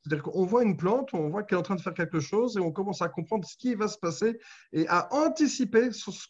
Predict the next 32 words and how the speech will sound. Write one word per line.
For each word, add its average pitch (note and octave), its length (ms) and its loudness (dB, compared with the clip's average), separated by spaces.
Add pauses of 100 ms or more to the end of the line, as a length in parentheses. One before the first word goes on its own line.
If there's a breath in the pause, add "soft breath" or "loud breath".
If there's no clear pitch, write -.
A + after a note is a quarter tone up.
(100)
la, D#3 240 2
l'évolution G#3+ 880 -2
que G3 100 -4
tout F3 140 -6
le D#3+ 60 -10
système D#3 380 -6
va C3+ 120 -2
prendre. C3+ 400 -8 (400 loud breath)
Et D#3+ 100 4
ça, C4+ 220 2
d'avoir G3 280 2
cette F3 220 0
connaissance-là, A#3+ 680 2
ça G#3+ 180 -6
nous F#3 140 0
permet F#3 360 4
d'anticiper, G3+ 840 0
de E3 160 2
mieux D3 400 2
comprendre F#3 480 -2
et B2+ 80 0
d'anticiper F#3 720 -4
surtout. C#3+ 380 -10 (340 loud breath)
Cette C#3+ 220 -4
anticipation F#3 760 0
qui F3+ 200 -6
va, D#3+ 260 2 (340 loud breath)
euh, C3+ 380 0
permettre D#3 360 -2
de C#3 80 4
mieux D#3 460 4
accompagner D#3+ 800 0